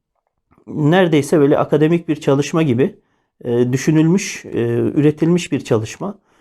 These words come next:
Onun dışında her gün bir sayfasını veya bir dosya konusunu okusanız bile size öyle her ay gelecek ve şöyle bir bakılıp karıştırılıp bir kenara koyulacak bir dergi olmadığını, e, gösterecektir yani. Seçilen yazılar, yazıların kalitesi,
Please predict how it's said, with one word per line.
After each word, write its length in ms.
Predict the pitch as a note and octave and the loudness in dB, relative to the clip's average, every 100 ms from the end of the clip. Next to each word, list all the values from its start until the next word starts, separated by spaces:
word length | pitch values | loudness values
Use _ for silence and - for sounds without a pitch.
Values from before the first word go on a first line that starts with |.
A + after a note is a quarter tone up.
| _ _ _ _ | _ _ _ _
Onun 300 | D3 F#3+ G#3+ | -2 2 2
dışında 320 | F#3+ F3+ F#3+ | 2 0 0
her 180 | F3+ G#3 | 2 2
gün 220 | G3+ F#3+ | 4 2
bir 60 | F#3+ | 0
sayfasını 680 | - F3+ F3 F3+ F3 F3 D#3+ | 0 0 2 0 0 2 4
veya 280 | D#3 D#3+ | 4 4
bir 160 | F3 E3+ | 4 4
dosya 300 | E3 - E3+ | 0 0 -4
konusunu 400 | - D#3+ - F#3+ | -2 -4 -4 -2
okusanız 500 | - - F3+ G3+ F3 | -4 -2 0 0 0
bile 240 | - A3 - _ _ _ _ _ _ | -2 -2 -6 _ _ _ _ _ _
size 420 | - E3 F#3+ - | -2 0 2 2
öyle 440 | F#3 E3 E3 - | 2 4 4 2
her 180 | E3 F#3 | 0 4
ay 180 | E3+ D#3+ | 4 4
gelecek 500 | D#3+ D#3+ F3 - - | 2 2 0 -4 -4
ve 300 | - D3+ - | -2 -2 -2
şöyle 320 | - F#3 F3 D#3+ | 0 2 4 4
bir 120 | D#3+ | 2
bakılıp 360 | D#3+ F3 F3 | 0 -2 -4
karıştırılıp 640 | - E3 D#3+ - D3+ F3 - - | -2 -2 -4 -6 -6 -6 -8 -20
bir 100 | D3+ | -8
kenara 380 | D#3 D3+ E3 E3 | -2 2 2 2
koyulacak 500 | D#3 D3 D#3 F3 - | 0 0 0 -2 -2
bir 100 | C#3+ | 0
dergi 280 | C#3+ D3 | 2 2
olmadığını, 680 | - E3 D#3 C3 C3 C3 F#3+ _ _ _ _ _ G#2+ | 2 2 2 2 2 2 -2 _ _ _ _ _ -4
e, 140 | A2+ | -2
gösterecektir 840 | B2 C#3+ C#3+ D3+ D3 D#3+ D#3 C3+ | 2 0 0 -2 0 0 0 -4
yani. 260 | A2+ A2+ A2 - | -4 -4 -8 -10
Seçilen 420 | - D#3 D#3+ D#3+ | -2 -2 0 0
yazılar, 600 | E3 D#3+ D3+ D3+ C3+ C3+ - B2 | 4 4 4 4 2 0 -10 -2
yazıların 500 | C#3 C#3 D#3 D#3+ D3+ | 0 2 4 2 2
kalitesi, 720 | D3 D3+ D3+ D3+ - B2 | 0 0 2 0 0 -4